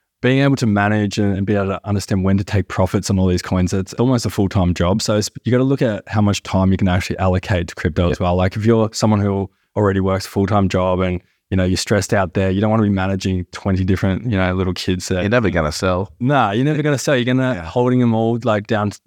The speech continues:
Speaker 1: you know, down to whatever level. So yeah, I think just being realistic with the amount of time that you can allocate to crypto
Speaker 2: Mm.
Speaker 1: and also investing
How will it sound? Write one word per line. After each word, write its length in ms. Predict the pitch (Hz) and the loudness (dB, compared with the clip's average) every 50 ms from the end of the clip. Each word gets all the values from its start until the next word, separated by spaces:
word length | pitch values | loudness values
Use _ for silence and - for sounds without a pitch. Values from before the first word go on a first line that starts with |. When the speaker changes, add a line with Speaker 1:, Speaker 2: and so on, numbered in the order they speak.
| 160 - | -6 -4
Speaker 1:
you 120 | 113 104 | -2 -2
know, 60 | 101 | -2
down 280 | 101 98 107 104 104 98 | 0 0 2 2 2 0
to 100 | - 110 | 0 -2
whatever 300 | 101 95 101 95 98 95 | 0 0 0 2 0 0
level. 380 | 95 98 101 98 98 92 90 - _ _ _ _ _ _ _ _ _ _ - | 0 0 0 0 -2 -4 -4 -8 _ _ _ _ _ _ _ _ _ _ -10
So 200 | - - 123 117 | -2 2 2 4
yeah, 260 | 120 120 120 120 113 110 | 4 2 2 0 0 0
I 100 | 113 113 | 0 2
think 160 | 127 135 123 | 2 0 2
just 140 | - 127 113 - | 2 0 0 0
being 160 | 127 120 113 | 0 2 4
realistic 520 | 107 104 104 104 104 - - 123 117 - | 4 4 4 2 2 2 0 -2 0 2
with 380 | 110 101 101 95 - - - - - | 2 2 2 0 -2 -10 -16 -8 0
the 120 | 107 107 | 2 4
amount 260 | 104 104 98 98 95 | 4 4 4 2 0
of 60 | - | -2
time 160 | - 92 95 98 | 0 2 2 4
that 80 | 98 | 2
you 60 | 95 | 2
can 100 | - 101 | 0 0
allocate 400 | 95 92 98 101 - 104 92 92 | 0 2 2 2 2 0 0 -2
to 60 | - - | -2 -4
crypto 440 | - - 98 - - 107 104 107 113 _ _ _ _ - | -2 -2 0 2 2 2 2 2 -2 _ _ _ _ -10
Speaker 2:
Mm. 120 | 82 82 | -10 -6
Speaker 1:
and 100 | - 107 110 | 0 2 2
also 300 | 117 120 - - 135 123 117 | 2 2 4 4 2 4 4
investing 720 | 110 104 110 107 101 - - 113 107 104 104 104 - | 2 2 2 0 0 -2 -2 -2 -2 -2 -2 -4 -8